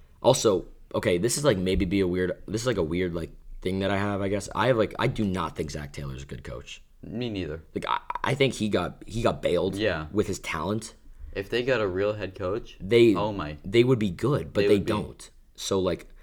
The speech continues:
Speaker 1: I'm just not a fan of Zach Taylor. I don't think he's that good. I think he's overrated, and he got carried by his talent. But that's just me, you know.
Speaker 2: Mm-hmm. That's just you.
Speaker 1: That's just me, <laughs> in my opinion. Uh, Jags, Colts. Uh,
Speaker 2: Classic. I got the Colts, though.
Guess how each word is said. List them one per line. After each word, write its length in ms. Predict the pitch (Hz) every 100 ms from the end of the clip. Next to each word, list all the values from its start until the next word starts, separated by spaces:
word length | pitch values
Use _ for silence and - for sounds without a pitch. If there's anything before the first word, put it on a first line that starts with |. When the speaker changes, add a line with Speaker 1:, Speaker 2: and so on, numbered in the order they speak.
| - - -
Speaker 1:
I'm 140 | 110
just 120 | 107 113
not 140 | 95
a 40 |
fan 200 | 87 73
of 60 | 60
Zach 180 | 60 -
Taylor. 220 | - 50
I 40 |
don't 120 | 85 90
think 140 | 87
he's 100 | 73
that 160 | 65 -
good. 140 | 92
I 40 | 90
think 120 | 85
he's 120 | 71
overrated, 580 | 71 65 101 120 123 117
and 200 | - 87
he 140 | 87
got 280 | 87 82 -
carried 280 | - 92 90
by 120 | 71
his 100 | 71
talent. 500 | - - - - - - - - - -
But 80 |
that's 140 | 120 -
just 100 | 120
me, 200 | - - - -
you 80 | 78
know. 100 | - - - -
Speaker 2:
Mm-hmm. 200 | 104 113 113 -
That's 180 | 92 95
just 160 | 98 92
you. 180 | 80 80 - -
Speaker 1:
That's 160 | - -
just 200 | - -
me, 100 | 92
<laughs> 100 | -
in 60 | 90
my 140 | 98
opinion. 460 | 139 120 76 53 65
Uh, 220 | - 107 92
Jags, 420 | 98 107 113 101
Colts. 580 | - 104 101 - - - - -
Uh, 580 | 95 90 87 87 85 87 -
Speaker 2:
Classic. 460 | - 90 87 - - -
I 60 |
got 160 | 113 -
the 80 | -
Colts, 320 | 92 82 -
though. 160 | -